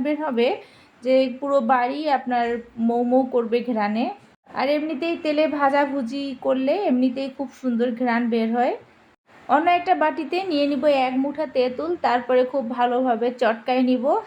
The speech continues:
দিয়ে দিব এক চিমটি লবণ, আর দুই চা চামচ চিনি, একটুখানি বিট লবণ, তারপরে দিয়ে দিব পানি। আর কেউ যদি ঝাল পছন্দ করেন তো এখানে আবার নতুন করে ঝাল অ্যাড করতে পারেন। আমি পেঁয়াজুতেই প্রচুর পরিমাণে ঝাল দিয়েছি,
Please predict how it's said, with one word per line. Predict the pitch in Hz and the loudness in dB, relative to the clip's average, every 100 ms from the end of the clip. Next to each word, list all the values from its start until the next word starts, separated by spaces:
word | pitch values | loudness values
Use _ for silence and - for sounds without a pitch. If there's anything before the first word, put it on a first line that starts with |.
| - | -6
দিয়ে | 240 240 | -2 0
দিব | 233 233 233 | 0 -2 0
এক | 233 233 - | 2 0 -4
চিমটি | 254 233 254 | -6 -4 -2
লবণ, | 233 226 226 254 349 427 - - - - | 0 0 2 2 2 -2 -16 -20 -20 -4
আর | 220 233 240 | 0 2 2
দুই | 226 262 | 0 0
চা | 269 269 | 0 0
চামচ | 254 254 269 - | 2 2 2 -2
চিনি, | 277 262 294 415 427 | 0 2 2 -2 -4
একটুখানি | 240 - 254 262 254 | -4 -4 -4 0 2
বিট | 226 247 247 | 2 -2 -2
লবণ, | 247 240 220 277 415 | 0 0 2 0 0
তারপরে | - 214 254 254 262 | -2 -2 -2 0 0
দিয়ে | 233 247 240 | 0 -2 -2
দিব | 240 226 240 | -2 -4 -2
পানি। | 233 220 226 415 - - - - | -2 -2 -2 -2 -8 -20 -20 -12
আর | - 247 247 | -4 -2 -2
কেউ | 247 285 | 0 0
যদি | 285 302 302 | 0 -6 -8
ঝাল | 247 262 262 294 | -4 -2 0 0
পছন্দ | 294 285 302 294 | -4 -4 -4 -4
করেন | 311 294 330 330 | -2 0 0 0
তো | |
এখানে | 320 277 269 262 269 254 110 160 | 2 2 0 0 2 0 0 0
আবার | 185 233 262 | 2 4 4
নতুন | 254 240 262 | 4 2 -2
করে | 262 254 | 0 0
ঝাল | 240 226 240 | 0 0 0
অ্যাড | 240 - | 0 -4
করতে | 240 254 | -4 -2
পারেন। | 247 233 294 339 | 0 0 -2 -2
আমি | 262 269 285 254 | 0 0 -2 -2
পেঁয়াজুতেই | 254 254 262 254 285 | 0 0 -4 -4 -6
প্রচুর | 254 247 247 285 | -2 -2 -2 -6
পরিমাণে | 262 269 269 277 | -4 -2 -2 -2
ঝাল | 254 254 254 | -2 -2 -2
দিয়েছি, | 269 269 - | -4 -4 -2